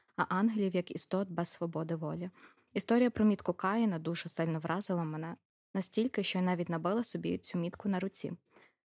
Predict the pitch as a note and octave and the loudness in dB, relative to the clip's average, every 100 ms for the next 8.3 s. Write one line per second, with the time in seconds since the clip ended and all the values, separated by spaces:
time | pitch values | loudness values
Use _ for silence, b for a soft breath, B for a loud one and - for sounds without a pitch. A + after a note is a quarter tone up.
0 | - G3+ G3 G#3+ C4+ A3+ G#3+ G#3+ A#3 A3+ | -2 2 4 6 8 6 4 2 2 2
1 | G#3 G3+ G3+ F#3+ G3 G#3 A#3+ G#3 F3+ F#3 | 2 2 0 -2 -2 -2 -2 0 -2 -2
2 | - F3+ F#3+ A3+ - B3 - - F3 F#3 | -2 -4 -2 -2 0 -2 -4 -2 0 2
3 | A3 G3+ F#3 G#3+ G3+ - G3+ F3 F3 F#3+ | 2 2 2 0 -2 -2 -2 0 0 4
4 | A#3 A#3 - G#3+ - G3+ G#3 - - E3 | 6 4 0 -8 -4 -4 -4 -4 -4 -4
5 | F3+ - _ - - B3 - - _ - | -6 -12 _ -8 0 0 0 -8 _ -6
6 | G#3 G3+ G3 G3 F#3+ F#3 G3+ A#3+ G#3+ F3+ | -2 2 4 4 2 2 2 4 4 2
7 | F#3 - F#3+ E3+ E3+ E3+ E3 E3+ E3+ D#3 | 2 2 0 0 -2 -2 0 -2 -2 -4
8 | - - | -6 -8